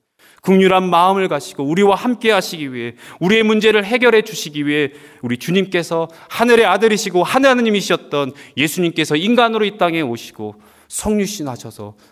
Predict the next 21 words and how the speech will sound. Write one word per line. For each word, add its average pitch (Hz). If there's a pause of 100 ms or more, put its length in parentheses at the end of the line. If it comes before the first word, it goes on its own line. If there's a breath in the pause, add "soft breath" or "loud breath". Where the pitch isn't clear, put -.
(120 soft breath)
우리와 92
함께 120
하셨습니다. - (1800)
히브리서 170
기자는 143
우리 135
주님이 123 (640 soft breath)
우리 165
죄의 175
문제를 170
해결하시기 185
위해 139
인간의 214
몸으로 175
이 131
땅에 151
오셔야만 190
했던 147
이유를 110 (300 soft breath)
설명해 165
주십니다. -